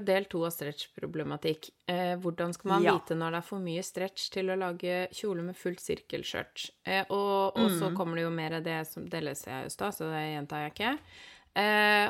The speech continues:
Speaker 1: og da er det jo nummer én, det vil jo alltid sige lite grann når en kjole med fullt sirkelskjørt henger, fordi man har flere trådretninger, eh, liksom i forskjellige retninger i skjørtet.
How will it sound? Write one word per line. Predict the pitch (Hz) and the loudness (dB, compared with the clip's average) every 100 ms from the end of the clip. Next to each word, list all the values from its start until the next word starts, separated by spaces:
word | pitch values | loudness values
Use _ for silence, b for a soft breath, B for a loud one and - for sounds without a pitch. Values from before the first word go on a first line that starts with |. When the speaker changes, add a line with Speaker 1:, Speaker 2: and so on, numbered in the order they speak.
| - | 2
Speaker 1:
og | 208 | 4
da | 214 196 | 6 8
er | 180 | 6
det | |
jo | 196 196 | 4 4
nummer | 202 202 214 | 2 2 2
én, | 202 226 247 - - | 4 4 2 -2 -10
det | 185 185 202 185 | -6 0 0 2
vil | 175 170 165 | 2 2 2
jo | 196 220 - _ | 2 0 -4 _
alltid | 180 170 170 170 _ - 220 | 0 2 0 -4 _ -2 -2
sige | - 214 180 160 156 185 185 b b b _ _ | 0 -2 -2 -4 -2 -2 -2 b b b _ _
lite | 190 190 - 185 | -4 -4 -4 -2
grann | 175 170 175 175 | 0 -2 -4 -6
når | 180 175 175 - | -4 -4 -4 -6
en | 175 170 | -6 -4
kjole | - 175 160 160 | -2 -2 -2 -4
med | 160 160 | -6 -6
fullt | - - 165 - | -8 -8 -8 -8
sirkelskjørt | - 156 - 156 - 165 - - 160 | -6 -6 -6 -8 -6 -8 -10 -16 -8
henger, | 180 170 196 294 285 | -6 -4 -4 -4 -4
fordi | 269 233 175 165 | -6 -4 -2 -2
man | 165 170 | -2 -4
har | 170 160 165 | -4 -4 -4
flere | - 165 156 156 | -6 -6 -6 -6
trådretninger, | 165 170 165 151 - 165 156 156 165 160 | -6 -6 -4 -6 -6 -6 -4 -2 -4 -4
eh, | 165 165 165 | -6 -4 -6
liksom | 156 - 160 | -8 -6 -6
i | 160 | -6
forskjellige | 156 165 156 151 151 160 156 165 | -6 -6 -4 -4 -4 -6 -6 -8
retninger | 156 - 151 151 151 | -10 -8 -6 -4 -4
i | 147 | -4
skjørtet. | 156 - 151 | -6 -4 -4